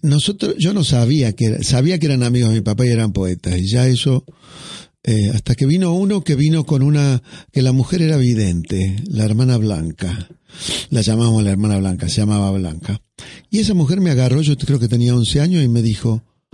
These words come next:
"Usted va a ganar un premio muy importante, vos vas a ganar un premio muy importante en todo el mundo".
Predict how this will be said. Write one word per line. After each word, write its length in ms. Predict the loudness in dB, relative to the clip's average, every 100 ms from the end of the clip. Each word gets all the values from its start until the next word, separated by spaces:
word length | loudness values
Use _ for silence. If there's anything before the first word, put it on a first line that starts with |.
| -20 _
"Usted 560 | -2 -2 0 0 2 2
va 80 | 2
a 40 |
ganar 220 | 2 2
un 80 | 0
premio 300 | 0 0 2
muy 140 | 0
importante, 600 | 0 -2 -2 -2 0 -4 -4
vos 160 | -2 0
vas 200 | 0 0
a 40 |
ganar 200 | 0 0
un 120 | 0 0
premio 260 | 0 2
muy 120 | 2
importante 460 | 0 0 0 0 0
en 100 | 0
todo 160 | 0 0
el 60 |
mundo". 440 | 0 -4 -4 -6